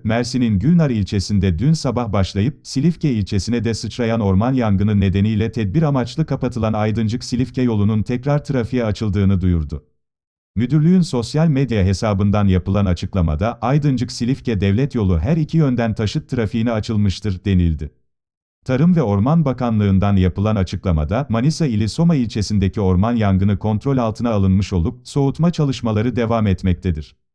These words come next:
Mersin ili Gülnar ilçesindeki orman yangınını kontrol altına alma çalışmaları devam etmektedir, denildi.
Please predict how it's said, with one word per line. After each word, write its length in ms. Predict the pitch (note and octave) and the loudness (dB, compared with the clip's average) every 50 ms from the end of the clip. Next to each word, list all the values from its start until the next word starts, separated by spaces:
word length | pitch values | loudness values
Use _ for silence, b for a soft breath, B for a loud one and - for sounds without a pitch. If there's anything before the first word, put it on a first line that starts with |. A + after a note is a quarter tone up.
| _ _ _ _ _ _ _ _ _ _ - | _ _ _ _ _ _ _ _ _ _ -4
Mersin 420 | F2+ A2 C3 C#3+ C#3 - C#3 B2+ A2 | -2 0 0 0 0 -2 -2 -2 0
ili 240 | F#2 F#2 G2+ F#2+ | 0 0 0 2
Gülnar 300 | E2+ A#2+ E3 F3 D#3+ C#3+ | 2 2 2 4 2 2
ilçesindeki 680 | B2 G#2+ G2 - - G2+ F#2+ - G#2 G2+ G2 F#2 - A2+ | 2 0 -2 -2 -2 -4 -2 -2 0 0 0 -2 -2 -2
orman 360 | G2+ F#2 F2+ F2 F#2 G2+ G2+ F#2+ | 0 2 2 2 2 2 2 2
yangınını 560 | F#2+ F#2+ G2 G2+ G2 G#2+ G#2 G2 G2+ G2+ G2 | 2 2 2 2 2 0 2 2 0 0 -2
kontrol 380 | - A2+ A2+ A#2 - C#3+ C#3+ | -2 -4 -4 -2 -2 -2 0
altına 340 | B2+ A#2+ A2+ - - A#2+ B2 | 0 0 -2 -2 -4 -2 0
alma 280 | A2+ G#2 G2 F#2+ A2 G#2+ | 0 2 2 2 0 0
çalışmaları 680 | - A#2+ G#2+ G#2 F#2+ - G2+ G2 F#2 F#2 G2 G2+ F2 | -2 -2 -2 -2 -2 -2 0 0 2 2 2 2 0
devam 320 | G#2 G#2 G2+ A2+ C3+ C#3+ | 0 0 0 0 0 0
etmektedir, 640 | B2+ G#2+ - - G#2 F#2+ - - G2+ E2+ G2+ F#2 E2 - | 0 -2 -2 -2 -2 -2 -2 -2 -2 -2 -2 -4 -4 -4
denildi. 480 | - G2+ F#2+ F2+ F2 E2 D2+ D#2+ D2+ | 0 2 2 2 2 0 -2 -4 -8